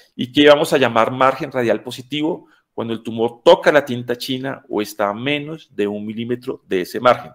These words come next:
¿Quién nos da esa característica? Los radiólogos y los patólogos. Usted puede tener margen radial por tres mecanismos, porque el tumor llegó hasta allá, porque encontró envi que llegó hasta allá, invasión venosa extramural,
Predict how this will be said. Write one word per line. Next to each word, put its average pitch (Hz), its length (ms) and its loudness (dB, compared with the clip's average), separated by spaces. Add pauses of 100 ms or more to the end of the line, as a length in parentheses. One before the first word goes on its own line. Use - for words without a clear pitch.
(440)
¿Quién 135 160 0
nos 135 120 -4
da 143 180 10
esa 147 340 2
característica? 123 760 -8 (460)
Los 131 180 -6
radiólogos 120 640 -2
y 120 120 -4
los 104 160 -4
patólogos. - 580 -14 (460)
Usted 135 360 2
puede 143 180 4
tener 131 260 -2
margen 127 340 -2
radial 107 320 -2
por 110 220 -12
tres 117 180 -4
mecanismos, 110 800 -8
porque - 240 -8
el 82 100 -12
tumor 110 300 -4
llegó 170 180 2
hasta 160 220 -4
allá, 123 360 -2 (420)
porque 90 460 -8
encontró 90 600 -6
envi 170 360 0
que 123 160 0
llegó 95 200 -2
hasta 101 200 -4
allá, 123 280 -2
invasión 92 360 -12
venosa 101 240 -18
extramural, 127 600 -2